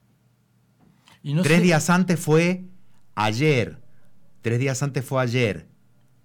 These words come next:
Speaker 2: fue antes de ayer, fue el, el día en el que murió Morena,
Speaker 1: Ujú.
Speaker 2: enterraron a Morena, se suspendieron las campañas políticas,
Speaker 1: Ujú.
Speaker 2: ¿no? Eh,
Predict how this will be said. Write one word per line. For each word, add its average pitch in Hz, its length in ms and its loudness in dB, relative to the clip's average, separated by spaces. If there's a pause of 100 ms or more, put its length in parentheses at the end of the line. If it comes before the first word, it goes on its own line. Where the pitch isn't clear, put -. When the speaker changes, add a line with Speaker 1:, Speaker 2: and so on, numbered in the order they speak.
Speaker 2:
fue 117 360 -4
antes 98 380 -6
de 87 160 -6
ayer, 90 500 -4 (240)
fue 117 460 -4 (240)
el, 90 380 -14
el 95 200 -6
día 135 520 -2
en 90 120 -8
el 87 220 -8
que 90 360 -8 (360)
murió 95 320 -4
Morena, 143 680 -2
Speaker 1:
Ujú. 165 460 -2
Speaker 2:
enterraron 147 480 0
a 143 60 0
Morena, 131 720 -4 (340)
se - 180 -12
suspendieron 113 680 -2
las 110 100 -4
campañas 110 640 -4 (400)
políticas, 113 800 -6
Speaker 1:
Ujú. 104 140 -12
Speaker 2:
¿no? 120 260 -10 (1500)
Eh, 87 480 -6